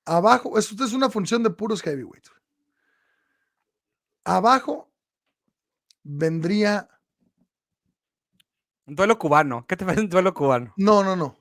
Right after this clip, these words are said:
Speaker 1: Andy Ruiz. Andy Ruiz con Luis Ortiz.
Speaker 2: Ok. Espérate,
Speaker 1: Abajo.
Speaker 2: te, te, te voy a hacer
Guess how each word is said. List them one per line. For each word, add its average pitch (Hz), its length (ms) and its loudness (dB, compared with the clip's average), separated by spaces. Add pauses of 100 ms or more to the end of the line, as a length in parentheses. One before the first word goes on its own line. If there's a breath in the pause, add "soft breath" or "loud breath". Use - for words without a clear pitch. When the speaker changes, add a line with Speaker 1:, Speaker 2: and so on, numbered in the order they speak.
(200)
Speaker 1:
Andy 262 280 2
Ruiz. 247 580 0 (600)
Andy 214 240 0
Ruiz 247 480 -2 (2250)
con 262 400 4 (1400)
Luis 185 200 0
Ortiz. - 460 -8 (1400)
Speaker 2:
Ok. - 100 -20 (1160)
Espérate, 185 260 4
Speaker 1:
Abajo. 214 400 -2
Speaker 2:
te, 147 100 -2
te, 160 140 2
te - 340 -2
voy 180 60 10
a 185 40 10
hacer 202 320 2